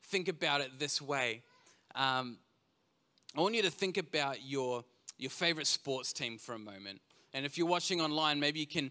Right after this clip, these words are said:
put in the comments what your favorite sports team is. Has everyone got a favorite sports team in here? Come on, I live in Victoria. You guys all have a favorite sports team. It's literally the first question I got when I moved to,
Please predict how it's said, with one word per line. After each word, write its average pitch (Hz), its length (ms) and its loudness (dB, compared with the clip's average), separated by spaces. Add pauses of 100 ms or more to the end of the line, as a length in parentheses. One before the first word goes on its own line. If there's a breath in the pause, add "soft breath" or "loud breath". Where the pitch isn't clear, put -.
(240 loud breath)
put 196 160 0
in 165 80 0
the 147 80 -2
comments 147 540 -4
what 143 120 -4
your 135 120 -6
favorite 147 340 -2
sports 135 320 -4
team 127 320 -2
is. 107 260 -6 (680 soft breath)
Has 147 160 -4
everyone 165 260 4
got 160 160 4
a 151 40 4
favorite 151 360 2
sports 151 380 0
team 139 240 0
in 131 80 -4
here? 120 240 -2 (960)
Come 156 140 -2
on, 135 100 2
I 135 40 4
live 151 140 0
in 151 140 2
Victoria. 120 520 -4
You 110 140 -8
guys 135 140 2
all 135 160 4
have 120 160 -2
a 107 60 -8
favorite 104 360 -4
sports 104 300 -10
team. 104 100 -8
It's 110 120 -8
literally 143 340 0
the 127 60 -2
first 139 320 0
question 135 320 0
I 123 120 2
got 123 260 0
when 117 100 -6
I 117 60 -4
moved 131 300 -4
to, 117 180 -2